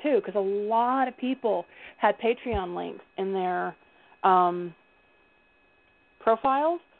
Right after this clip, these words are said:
or they put them at the end. And so you'd go, and you could tell that they, that this, what this used to be, because they would say, um, "Here's the link to my Patreon account," and there'd be nothing after it. And fanfiction dot net went in and it stripped all that crap out.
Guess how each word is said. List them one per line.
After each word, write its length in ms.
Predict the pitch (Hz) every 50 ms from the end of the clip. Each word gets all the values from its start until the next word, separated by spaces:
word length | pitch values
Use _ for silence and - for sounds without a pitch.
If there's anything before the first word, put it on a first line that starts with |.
| _ - - - -
or 240 | 226 226 226 208 202
they 120 | 220 208
put 180 | 208 - 247 247
them 80 | 226
at 100 | 220 202
the 120 | 214 - -
end. 440 | 190 196 208 220 233 262 277 277 - - - - _ - _ -
And 220 | 240 226 226 226 - -
so 60 | 240
you'd 320 | 233 233 240 233 214 202
go, 240 | - 220 226 226 233
and 160 | 220 214 226
you 60 | 247 240
could 140 | 254 233 -
tell 220 | - 277 330 370 370
that 120 | 302 185
they, 280 | 190 202 202 196 - - -
that 160 | 185 202 202
this, 140 | 226 214 -
what 100 | 214 -
this 160 | 208 190 - -
used 220 | 214 208 - -
to 80 | - 196
be, 260 | 175 233 269 277 247
because 300 | 214 202 202 - 202 196 196
they 160 | 214 208 202
would 160 | 202 196 185 - -
say, 440 | 202 190 185 180 175 180 180 185 - - - - _ - - - _ -
um, 420 | 202 202 196 190 190 190 190 190 -
"Here's 220 | - 196 214 196 202
the 60 | 208
link 200 | 202 190 190 190
to 60 | 190
my 100 | 185 170
Patreon 440 | 170 - 226 277 277 - 262 226 208
account," 260 | 190 - 202 185 -
and 80 | 180 190
there'd 120 | 185 180
be 60 | 190
nothing 320 | 196 190 185 - 175 170 170
after 320 | 185 208 208 - - -
it. 200 | - - - - - _ _ _ _ - - _ -
And 280 | 202 196 196 196 190 -
fanfiction 460 | 233 233 233 233 226 - - 208 190
dot 200 | 185 180 - -
net 260 | 202 254 302 - -
went 140 | 202 208 202
in 240 | 196 196 196 185 185
and 160 | - - 104
it 80 | - -
stripped 240 | _ - 208 208 -
all 120 | 185 165 -
that 160 | - - -
crap 280 | - - 147 151 -
out. 360 | 151 214 247 - - 587 571